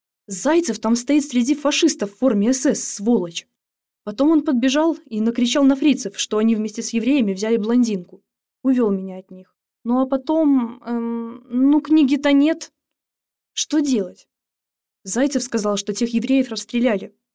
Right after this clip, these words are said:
Я расстроилась. А он меня к своему технарскому переходу привёл и говорит:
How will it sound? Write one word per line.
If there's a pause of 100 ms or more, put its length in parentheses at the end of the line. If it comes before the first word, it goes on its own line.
(300)
Я
расстроилась. (300)
А
он
меня
к
своему
технарскому
переходу
привёл
и
говорит: